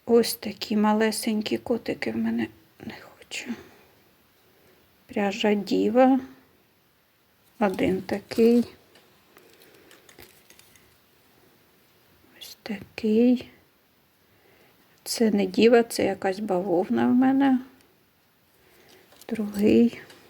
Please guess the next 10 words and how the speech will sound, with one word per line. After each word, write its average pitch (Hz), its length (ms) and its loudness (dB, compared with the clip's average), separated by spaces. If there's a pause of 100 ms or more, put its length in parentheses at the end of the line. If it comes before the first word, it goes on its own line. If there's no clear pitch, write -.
(1500)
І 220 260 4
два 214 520 2 (1700)
ось 214 160 -2
таких - 440 -4
малесеньких, 214 840 0
це, - 200 -4
мабуть, 214 560 -4 (380)
Forever 175 540 -2 (580)
пряжа. 180 520 -6 (960)
Вони 202 380 2